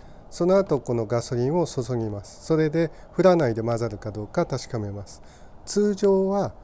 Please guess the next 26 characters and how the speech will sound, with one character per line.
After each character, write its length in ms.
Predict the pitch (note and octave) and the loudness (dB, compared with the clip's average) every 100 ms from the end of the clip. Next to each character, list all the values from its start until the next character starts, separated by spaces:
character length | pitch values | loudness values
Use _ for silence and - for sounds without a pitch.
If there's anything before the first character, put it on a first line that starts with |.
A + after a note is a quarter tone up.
| - - - - - - - - - - - - - - | -20 -20 -20 -16 -16 -16 -16 -18 -18 -20 -20 -20 -20 -12
こ 160 | - E3+ | -2 2
の、 220 | E3 D#3+ - - - | 2 0 -6 -16 -4
お 600 | C#3+ D3 C#3+ C#3 C3+ C3+ | 0 2 2 2 0 -2
ー、 60 | - - - - - | -8 -20 -20 -18 0
ウ 100 | F3+ | 2
ル-、 180 | F#3 E3+ | 4 6
オ 100 | F3 | 6
イ 80 | |
ル 120 | C3 G#2 | 6 2
で 100 | G2+ | -4
す 120 | E3 | -6
ね。 140 | E3 - | -6 -6
ウ 60 | D3+ | -6
ル 100 | D3+ | -4
ト 120 | D3+ | -2
ラ 160 | D3 D3+ | 0 2
オ 100 | D3 | 2
イ 100 | B2+ | 0
ル 280 | A2+ G#2+ - | 0 -2 -4
を、 220 | E3 F3 - - | -2 -2 -4 -4
お 800 | D3 C3 B2+ A#2+ A#2 A#2 A2+ G#2+ | -2 0 -2 -4 -4 -4 -6 -8
ー、 40 | - | -2
こ 100 | D#3+ | 0
の 100 | D#3+ | 2
中 320 | D3+ - A#2 | 0 0 -2
に、 160 | G#2+ | -2